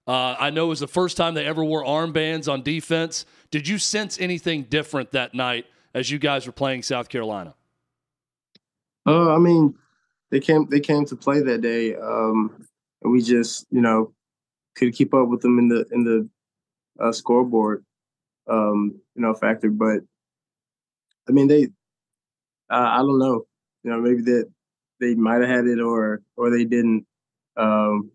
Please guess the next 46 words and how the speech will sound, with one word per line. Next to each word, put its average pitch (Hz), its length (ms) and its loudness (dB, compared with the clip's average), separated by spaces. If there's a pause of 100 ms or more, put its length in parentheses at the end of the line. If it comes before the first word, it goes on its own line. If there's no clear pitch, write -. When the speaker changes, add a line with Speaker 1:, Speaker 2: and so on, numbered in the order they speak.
Speaker 2:
you 120 80 -4
know, 113 80 0
we 120 120 0
still 117 220 0
gotta 110 160 2
come 110 180 -2
out 107 160 -2
there 107 320 -2
and, 107 340 -2
and 110 160 -2
compete 113 320 2
at 110 80 4
a 110 60 2
high 110 160 0
level. 110 420 0 (480)
Um, 107 420 2
you 110 120 4
know, 110 40 4
we 110 120 4
didn't 117 160 4
get 110 140 0
the 110 60 -8
job 110 280 0
done. 104 180 -4 (220)
So, - 420 -6 (580)
I 107 40 0
mean, 113 100 4
it 117 40 2
still 113 200 4
falls 110 320 2
on 107 140 4
us 107 200 2
whether 110 280 2
they 110 140 2
had 110 280 2
them 107 260 0 (400)
or 123 140 4
not. 113 300 2 (800)
Uh, 107 240 0
but, 110 340 -2
you 117 80 -14
know, 113 160 0
it 131 80 4
was, 127 160 0
it 123 80 0
was 131 340 -2